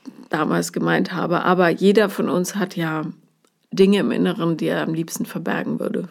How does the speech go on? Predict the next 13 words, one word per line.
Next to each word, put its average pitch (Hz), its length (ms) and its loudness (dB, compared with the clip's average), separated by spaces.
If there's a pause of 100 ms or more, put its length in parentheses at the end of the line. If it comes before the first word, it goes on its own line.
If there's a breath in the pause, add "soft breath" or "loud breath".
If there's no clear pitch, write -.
vor 175 140 -6
den - 180 -4
anderen. 165 500 -10 (100)
So. - 300 -8 (920 loud breath)
Und 185 640 6
das 180 160 4
sind 190 280 4
Sachen, 170 420 2
in 165 160 2
denen 160 560 2
die 180 100 -4
schambehaftet 175 800 2
sind, 165 560 -2